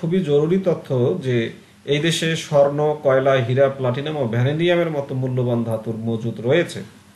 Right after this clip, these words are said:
দক্ষিণ আফ্রিকার সিংহভাগ বিক্ষিপ্ত বৃক্ষরাজি ও তৃণভূমি, স্থানীয় আফ্রিকান্স ভাষায় ভেল্ট দিয়ে আচ্ছাদিত। দেশের দক্ষিণ পশ্চিম অংশে প্রচুর ফুল ফলের গাছ জন্মে।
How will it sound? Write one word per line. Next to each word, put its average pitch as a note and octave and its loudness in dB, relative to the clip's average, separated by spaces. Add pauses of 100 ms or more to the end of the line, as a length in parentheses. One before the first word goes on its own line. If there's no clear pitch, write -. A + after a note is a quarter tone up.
(800)
দক্ষিণ A3+ 4
আফ্রিকার A3+ 2
সিংহভাগ G3 6 (120)
বিক্ষিপ্ত F#3+ -2 (220)
বৃক্ষরাজি F#3 2
ও E3+ 4 (100)
তৃণভূমি, D3+ 2 (300)
স্থানীয় G3 4
আফ্রিকান্স F#3 2
ভাষায় D3 2
ভেল্ট B2+ 2 (400)
দিয়ে C3+ 4
আচ্ছাদিত। D#3+ 0 (760)
দেশের G3 4
দক্ষিণ F#3 2 (100)
পশ্চিম G#3 4
অংশে F#3+ 4
প্রচুর F#3 2 (120)
ফুল G3 4
ফলের D#3+ 4
গাছ C3+ 2
জন্মে। C#3 -2